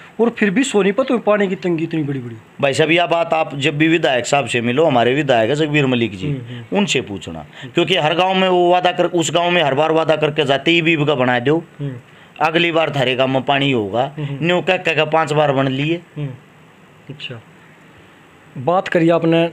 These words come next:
Speaker 1: नायब सिंह सैनी जी की, और आप भी शायद आपके मन में भी हो कि जो नायब सिंह सैनी है, वो आपके हलके थे इलेक्शन लड़े, तो आप सामने तैयार हो?
Speaker 2: भारतीय जनता पार्टी ने जो सर्वे करवाया, सर्वे के अनुसार गोवाना की सीट को सबसे सेफ सीट माना गया सि-,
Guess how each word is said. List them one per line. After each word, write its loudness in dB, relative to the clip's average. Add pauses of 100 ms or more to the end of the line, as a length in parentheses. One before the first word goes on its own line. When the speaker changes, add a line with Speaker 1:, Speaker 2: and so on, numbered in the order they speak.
Speaker 1:
नायब 2
सिंह 0
सैनी 0
जी -4
की, -6 (120)
और 2
आप 2 (440)
भी 2
शायद 0 (380)
आपके 2
मन 2
में 4
भी 4
हो 2
कि -2
जो 2
नायब 2
सिंह -2
सैनी 0
है, 0 (360)
वो 0
आपके 0
हलके -2
थे -4
इलेक्शन -4
लड़े, -6 (380)
तो 2
आप -2
सामने -2
तैयार 0
हो? -12 (360)
Speaker 2:
भारतीय 0
जनता -2
पार्टी 0
ने 0
जो 2
सर्वे 0
करवाया, 2
सर्वे 0
के -2
अनुसार 0
गोवाना 2
की -4
सीट -6
को 0
सबसे -2
सेफ -4
सीट -4
माना 2
गया 2
सि-, -8